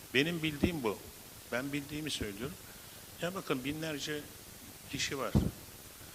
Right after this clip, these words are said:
Bunların içinde bir iki tanesine yanlışlıkla bu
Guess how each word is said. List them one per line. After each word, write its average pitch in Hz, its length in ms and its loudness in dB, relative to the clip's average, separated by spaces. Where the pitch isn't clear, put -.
Bunların 175 340 2
içinde 147 460 0
bir 156 100 0
iki 160 180 -6
tanesine 131 500 0
yanlışlıkla 143 680 4
bu 139 200 6